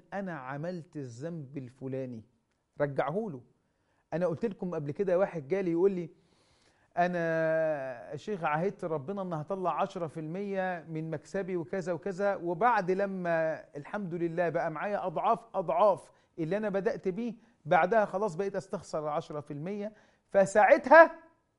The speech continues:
ربنا سبحانه وتعالى محق البركة من كل أموالي، فما بقاش معايا فلوس تاني إلا المبلغ اللي أنا كنت بدأت بيه من سنتين".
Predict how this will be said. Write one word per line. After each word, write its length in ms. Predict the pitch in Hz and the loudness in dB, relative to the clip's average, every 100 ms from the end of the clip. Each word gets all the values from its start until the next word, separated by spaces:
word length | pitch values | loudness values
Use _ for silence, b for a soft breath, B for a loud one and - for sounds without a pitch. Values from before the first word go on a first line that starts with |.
| _ - | _ -4
ربنا 380 | 160 143 208 190 | -4 -2 -4 -6
سبحانه 460 | - 147 190 180 | -8 -10 -8 -6
وتعالى 360 | 156 156 185 170 | -4 -2 -2 -2
محق 420 | 180 175 165 - | -4 -6 -8 -6
البركة 460 | 147 165 185 170 170 | -4 -2 -2 -2 -6
من 240 | 160 156 - - | -6 -8 -12 -6
كل 440 | 247 226 214 196 | -4 -4 -2 0
أموالي، 680 | 202 185 175 185 220 226 220 - _ | 0 -2 -6 -4 -4 -4 -8 -14 _
فما 140 | 180 | -4
بقاش 280 | 175 196 - | 0 -2 -2
معايا 220 | 160 180 | -8 -6
فلوس 300 | 147 170 170 | -8 -10 -12
تاني 320 | - 185 180 b b b - | -8 -6 -8 b b b 0
إلا 280 | 233 202 196 | 0 0 -2
المبلغ 540 | 180 202 180 185 160 | 0 -2 0 -2 0
اللي 200 | 156 175 | -2 -4
أنا 140 | 185 | -4
كنت 380 | 170 196 165 - | -4 -6 -6 -8
بدأت 540 | 160 143 143 175 147 156 | -4 -2 0 0 -2 -8
بيه 220 | 143 160 | -8 -10
من 180 | 160 156 | -10 -12
سنتين". 540 | - - 123 123 120 | -10 -12 -12 -14 -16